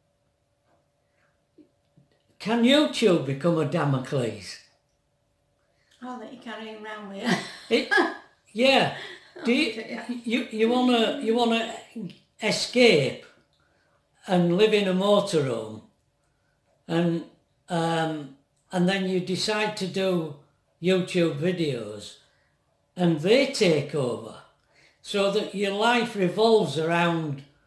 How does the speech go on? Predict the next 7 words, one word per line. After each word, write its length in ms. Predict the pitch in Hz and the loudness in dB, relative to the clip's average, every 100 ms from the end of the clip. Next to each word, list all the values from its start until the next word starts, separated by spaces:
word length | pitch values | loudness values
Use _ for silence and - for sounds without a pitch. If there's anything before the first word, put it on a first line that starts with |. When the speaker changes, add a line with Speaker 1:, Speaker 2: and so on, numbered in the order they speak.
| _ _ | _ _
Speaker 1:
YouTube 640 | 175 196 185 - 185 175 143 | 0 0 0 0 2 2 4
videos. 800 | 220 180 175 143 117 107 101 - - - | 4 4 2 2 -2 -8 -14 -20 -18 -2
What 240 | 214 240 | 0 0
you're 140 | 202 175 | -2 8
doing 580 | 208 233 185 127 - - _ _ _ _ _ | 12 12 10 2 -8 -20 _ _ _ _ _
is 200 | 180 170 | -4 -2
not 460 | 202 233 233 - | 0 0 -2 -10